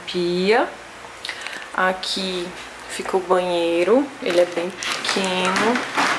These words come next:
E a gente tem que fazer todo um contorcionismo, ó, <laughs> pra poder tomar banho.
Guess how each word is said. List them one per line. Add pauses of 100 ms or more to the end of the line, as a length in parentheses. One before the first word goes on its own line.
(240)
E
a
gente
tem
que
fazer
todo
um
contorcionismo,
ó,
<laughs>
pra
poder
tomar
banho.